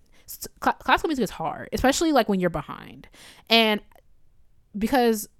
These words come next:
I've definitely feel behind most of the time. I mean, not as much as I used to, but there's people been playing Don Juan for years, for years. And it's like,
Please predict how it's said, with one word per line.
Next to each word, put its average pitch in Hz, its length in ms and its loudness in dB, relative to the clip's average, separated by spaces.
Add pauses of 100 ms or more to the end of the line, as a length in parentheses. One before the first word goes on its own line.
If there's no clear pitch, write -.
(160)
I've 240 160 4
definitely 214 280 2
feel 220 100 2
behind 175 380 0
most 160 260 -2
of 196 60 0
the 196 60 0
time. 202 340 0
I 180 80 -4
mean, 220 160 0
not 226 140 4
as 277 60 0
much 254 120 0
as 202 80 -4
I 175 80 2
used 160 340 -4
to, 254 280 -2
but 190 240 2 (300)
there's 262 120 -2
people 339 140 0
been 285 160 -2
playing 269 280 0
Don 220 280 0
Juan 220 640 -2
for 214 200 -4
years, 175 1040 -4 (180)
for - 260 2
years. 175 600 -2
And 214 100 0
it's 214 140 -4
like, 208 280 4